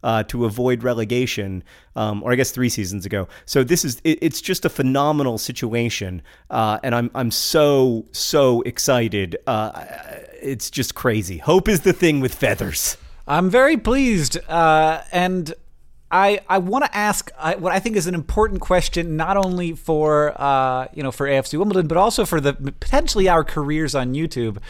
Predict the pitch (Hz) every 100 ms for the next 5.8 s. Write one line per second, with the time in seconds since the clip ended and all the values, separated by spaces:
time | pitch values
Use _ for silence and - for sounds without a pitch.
0 | - - - - - 170 247 214 285 311
1 | 214 214 226 208 170 - 156 208 226 226
2 | 185 170 170 151 127 123 127 160 - -
3 | - 143 151 175 202 170 147 - - -
4 | - - 147 135 135 123 - - - -
5 | 123 127 143 311 - - -